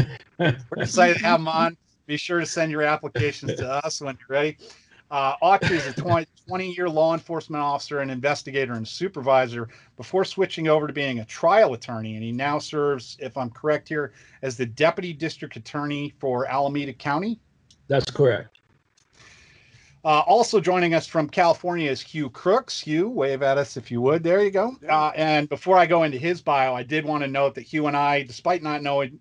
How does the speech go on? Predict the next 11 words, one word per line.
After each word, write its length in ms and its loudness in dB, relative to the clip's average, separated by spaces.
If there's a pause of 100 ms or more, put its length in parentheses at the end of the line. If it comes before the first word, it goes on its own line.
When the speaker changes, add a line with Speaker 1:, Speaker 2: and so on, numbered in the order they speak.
Speaker 2:
each 240 -10
other 160 0
before 400 0
this, 320 2 (380)
are, 260 4
uh, 140 6
fellow 400 2
eleven 400 2
Bravo 500 -2
four 380 -6
zero 360 2